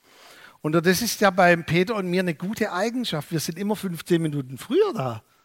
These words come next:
Nur, dass das manchmal meine Familie auch unter Druck bringt, dass ich immer früher da bin, das habe ich erst vor so zehn Jahren kapiert. <laughs> Mein Charakter ist ja in Ordnung.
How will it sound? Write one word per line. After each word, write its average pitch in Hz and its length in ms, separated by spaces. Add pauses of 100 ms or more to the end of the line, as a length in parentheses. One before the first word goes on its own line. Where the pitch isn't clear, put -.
(920)
Nur, 226 160
dass 233 220
das 196 160
manchmal 180 400
meine 170 380
Familie 160 640
auch 254 200
unter 269 280
Druck - 360
bringt, 160 300
dass 151 160
ich - 160
immer 156 220
früher 165 360
da 156 260
bin, 185 380 (600)
das 127 100
habe 143 180
ich 151 80
erst 156 220
vor 170 120
so 180 140
zehn 175 300
Jahren 277 280
kapiert. 127 500 (540)
<laughs> - 460
Mein 127 320
Charakter 214 440
ist - 160
ja 214 120
in 240 100
Ordnung. 240 460